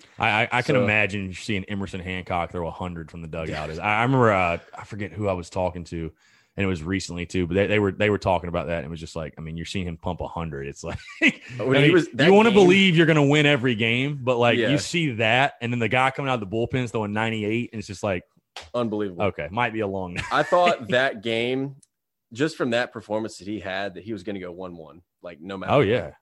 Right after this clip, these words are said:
Speaker 2: yeah.
Speaker 1: Like, he was sitting ninety-seven in the seventh.
Speaker 2: Yeah.
Speaker 1: Like, that's, like,
Speaker 2: Incredible.
Speaker 1: M L B numbers.
Speaker 2: Yeah.
Speaker 1: So just watching that game and watching him pitch, I was like, "Wow, this is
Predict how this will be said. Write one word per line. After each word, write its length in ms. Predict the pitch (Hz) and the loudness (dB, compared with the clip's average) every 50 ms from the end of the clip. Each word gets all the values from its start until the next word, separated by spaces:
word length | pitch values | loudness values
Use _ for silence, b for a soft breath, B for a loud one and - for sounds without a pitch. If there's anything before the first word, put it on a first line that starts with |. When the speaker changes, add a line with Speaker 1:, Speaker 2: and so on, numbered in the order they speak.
| _ _ _ - | _ _ _ -14
Speaker 2:
yeah. 220 | 95 82 73 - _ - | -14 -12 -12 -14 _ -6
Speaker 1:
Like, 140 | 117 117 | -4 2
he 80 | 143 175 | 2 2
was 140 | 185 180 - | 2 4 0
sitting 160 | 220 143 139 | 0 0 2
ninety-seven 600 | 127 131 139 139 123 - - 123 117 107 104 101 | 2 2 2 0 -2 -4 -2 -2 -2 -2 -4 -8
in 40 | 95 92 | -10 -12
the 60 | 90 | -14
seventh. 400 | - - 85 78 73 - _ _ - | -14 -16 -16 -18 _ -20 _ _ -10
Speaker 2:
Yeah. 220 | 92 85 71 71 _ _ _ _ _ _ - | -10 -8 -8 -10 _ _ _ _ _ _ -12
Speaker 1:
Like, 160 | 101 104 98 | -10 -10 -4
that's, 260 | 95 135 147 147 - - | -4 -4 -4 -4 -6 -4
like, 220 | 135 113 107 107 | -2 0 0 0
Speaker 2:
Incredible. 220 | 110 98 117 113 110 | 0 0 2 4 4
Speaker 1:
M 60 | 104 | 4
L 60 | 92 - | 4 2
B 120 | - - | -2 -4
numbers. 520 | 95 95 92 85 85 87 90 - - _ - | -4 -6 -8 -10 -14 -16 -18 -20 -20 _ -12
Speaker 2:
Yeah. 200 | 87 85 78 71 - _ _ _ _ | -10 -8 -8 -10 -12 _ _ _ _
Speaker 1:
So 440 | - - 107 101 98 98 95 90 _ _ _ _ _ _ _ _ _ _ _ _ _ _ _ _ _ _ | -8 -6 -4 -4 -4 -6 -8 -10 _ _ _ _ _ _ _ _ _ _ _ _ _ _ _ _ _ _
just 180 | 120 139 139 139 | -6 -6 -4 0
watching 520 | 147 147 151 - 147 123 113 107 104 - - | -2 -2 -2 -2 -4 -4 -4 -6 -8 -10 -14
that 380 | 101 92 101 101 107 90 85 | -10 -6 -4 -4 -4 -4 -8
game 320 | 90 95 98 101 101 95 90 | -10 -10 -8 -8 -8 -8 -10
and 100 | 95 95 | -8 -6
watching 240 | 98 98 - 95 92 | -6 -6 -6 -8 -6
him 160 | 101 101 90 | -6 -6 -8
pitch, 380 | _ - 104 95 82 80 - | _ -6 -6 -6 -6 -8 -12
I 40 | 87 90 | -14 -14
was 120 | 90 - | -14 -16
like, 120 | 85 - 82 | -18 -20 -16
"Wow, 320 | 92 95 95 90 90 95 | -14 -14 -14 -14 -14 -14
this 200 | 90 92 90 - 87 | -16 -16 -16 -16 -18
is 360 | 85 87 101 - - - | -18 -18 -20 -20 -20 -20